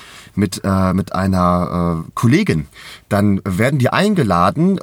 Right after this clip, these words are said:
zum, ein, zu einem Mediatorgespräch. Dann gibt es einen Zettel, wo ein Fragenkatalog draufsteht, an dem, anhand dessen die sich orientieren können, um ihr Problem beizulegen, e-, effizient und effektiv.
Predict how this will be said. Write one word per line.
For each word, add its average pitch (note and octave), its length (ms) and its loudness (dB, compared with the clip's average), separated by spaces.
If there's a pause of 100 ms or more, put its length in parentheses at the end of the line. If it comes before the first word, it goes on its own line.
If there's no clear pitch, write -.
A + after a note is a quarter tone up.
zum, C3 320 0
ein, A#2 300 2
zu - 140 -2
einem A#2+ 180 4
Mediatorgespräch. B2 920 -2
Dann G2 100 -2
gibt - 180 -6
es C3 120 0
einen F#2+ 180 0
Zettel, C#3+ 500 0 (240)
wo - 180 0
ein G#2+ 260 2
Fragenkatalog A#2+ 800 -2
draufsteht, A2 640 -2
an A2 280 2
dem, C3 300 0
anhand A2 840 -2
dessen D3+ 340 0
die E3 160 0
sich B2+ 300 -2
orientieren A2+ 600 0
können, B2+ 320 0
um D#3 220 0
ihr C3+ 140 0
Problem D3 500 0
beizulegen, G2 720 0
e-, G#2 140 -4
effizient C3+ 580 0
und B2+ 100 -4
effektiv. B2+ 640 -4